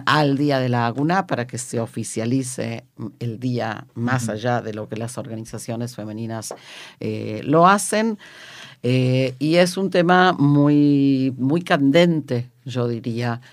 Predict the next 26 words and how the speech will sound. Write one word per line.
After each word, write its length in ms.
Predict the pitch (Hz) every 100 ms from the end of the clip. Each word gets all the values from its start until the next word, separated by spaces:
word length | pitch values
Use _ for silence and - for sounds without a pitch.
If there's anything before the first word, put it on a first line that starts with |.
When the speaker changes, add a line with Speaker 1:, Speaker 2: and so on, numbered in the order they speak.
| _
Speaker 1:
en, 280 | - 110 113
eh, 180 | 117 110 -
en 160 | 156 170
la 80 |
sociedad 340 | 175 151 143 143
israelí, 520 | 131 139 131 147 233
pero 200 | 226 156
también 340 | 139 151 196
en 120 | 196 -
toda 180 | 185
sociedad 500 | 185 151 - 135 135 139
judía. 500 | - 175 214 143 113
T-, 140 | -
lo 180 | - 131
que 120 | 131
pasa 280 | 135 185 233
es 40 | 180
que 80 | 165
a 60 |
veces 400 | 180 190 180 180
en 180 | 143 139
las, 520 | 131 123 123 120 -
eh, 100 | 123
comunidades 380 | - 135 147 165
judías 360 | - 156 156 147
diaspóricas, 920 | 156 - - 190 170 - 185 196